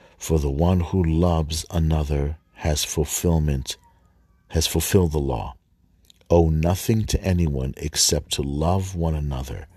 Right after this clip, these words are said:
for the one who loves another has fulfilled the law. The commandments, "You shall not commit adultery, you shall not kill,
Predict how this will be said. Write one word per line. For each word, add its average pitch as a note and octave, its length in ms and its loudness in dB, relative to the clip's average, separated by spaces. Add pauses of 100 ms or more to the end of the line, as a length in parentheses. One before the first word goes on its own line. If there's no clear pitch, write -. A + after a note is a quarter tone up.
(680)
for - 180 0
the D2+ 140 2
one E2+ 300 2
who E2 200 0
loves D#2+ 560 0
another D2 440 0
has - 280 -2
fulfilled C#2 540 -2
the C2+ 80 -4
law. A#1 400 -6 (1700)
The F#2 100 2
commandments, F#2+ 1040 2 (180)
"You D#2+ 260 0
shall D#2+ 640 2
not F#2 460 2 (120)
commit F2 360 2
adultery, C#2+ 640 0
you C#2+ 260 0
shall C#2 240 -2
not C#2+ 320 -4
kill, D#2 560 2